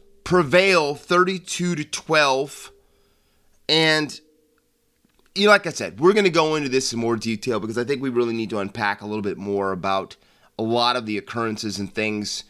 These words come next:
that led up to this and why it was such a monumental match. Raiders fourteen,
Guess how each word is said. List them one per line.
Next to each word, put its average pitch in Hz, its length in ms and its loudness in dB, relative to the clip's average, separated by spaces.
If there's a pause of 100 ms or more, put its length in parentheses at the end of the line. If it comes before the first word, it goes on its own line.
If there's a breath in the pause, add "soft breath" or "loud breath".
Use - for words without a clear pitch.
(140 soft breath)
that 104 120 -6
led 110 220 -2
up 107 180 -2
to 107 120 -8
this 98 260 -4
and 98 160 -8
why 98 240 0
it 85 160 -6
was 98 160 -8
such - 280 -8
a 95 40 -6
monumental 92 600 -6
match. 95 560 -4 (840 soft breath)
Raiders 208 600 4
fourteen, 175 1040 2